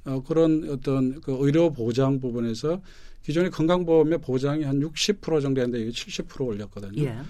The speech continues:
Speaker 1: 그래서 최근에 그 병원 갔다 오신 분들 얘기 들어보면은 거기에 대해서 만족도가 되게 높아져 있어요.
Speaker 2: 음흠.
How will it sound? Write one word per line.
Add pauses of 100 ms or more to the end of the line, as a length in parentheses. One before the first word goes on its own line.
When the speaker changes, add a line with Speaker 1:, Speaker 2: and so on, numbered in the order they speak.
(320)
Speaker 1:
그래서
최근에
그
병원
갔다
오신
분들
얘기
들어보면은 (500)
거기에
대해서
만족도가
되게
높아져
있어요.
Speaker 2:
음흠.